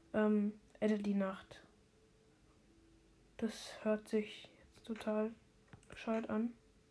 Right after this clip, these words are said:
Happy weggeklickt. Und irgendwie ist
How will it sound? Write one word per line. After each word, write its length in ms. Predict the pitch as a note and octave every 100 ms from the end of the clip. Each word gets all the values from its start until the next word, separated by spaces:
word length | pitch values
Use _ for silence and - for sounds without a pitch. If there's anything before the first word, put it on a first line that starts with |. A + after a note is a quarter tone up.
| -
Happy 300 | - A3+ A3+
weggeklickt. 580 | A3 A3+ A3+ A#3 - - - - - - - - - - - _ - _ - - - _ _ _ - - _ _ _ _ _ - - -
Und 480 | G#3+ G#3+ G#3+ - - - - - _ _ _ _
irgendwie 340 | A3+ A#3 B3 D#4
ist 320 | B3+ A#3 -